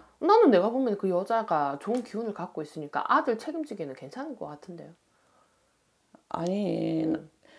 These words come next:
Speaker 2: 왜 반대를 하나 하면은
Speaker 1: 음.
Speaker 2: 거기도 여자가 애기를, 애기도 있고 한데
Speaker 1: 음.
Speaker 2: 뭐 지도 애가 둘인데
Speaker 1: 음.
Speaker 2: 그것도 애기, 지도, 그것도 여자도 뭐 애는 있는데 여자가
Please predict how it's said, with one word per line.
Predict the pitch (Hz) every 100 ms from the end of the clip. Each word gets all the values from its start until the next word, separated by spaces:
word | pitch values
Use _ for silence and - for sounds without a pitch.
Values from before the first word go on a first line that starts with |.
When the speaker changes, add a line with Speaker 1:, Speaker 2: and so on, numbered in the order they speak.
| -
Speaker 2:
왜 | 175 214
반대를 | 202 214 269 240
하나 | 175 170
하면은 | 160 147 147 147 147 156
Speaker 1:
음. | 196 170 165 -
Speaker 2:
거기도 | 214 220 160 143 143 - - -
여자가 | 165 175 185 - -
애기를, | 226 262 214 -
애기도 | 226 254 202
있고 | 202 202 165
한데 | 160 156 135 139 143 - 143 - - - - -
Speaker 1:
음. |
Speaker 2:
뭐 | 170 160 - -
지도 | - - 262 311 208
애가 | 156 214 254 180
둘인데 | 185 202 202 160 139 143 147 127 135 -
Speaker 1:
음. | - - - - -
Speaker 2:
그것도 | 202 202 156
애기, | 196 220 233 - - -
지도, | - 262 214
그것도 | - 247 156
여자도 | 214 240 190
뭐 | 156 151 143
애는 | 90 262 196 143
있는데 | 156 190 190 151 151 135
여자가 | 190 220 277 175 143 170 165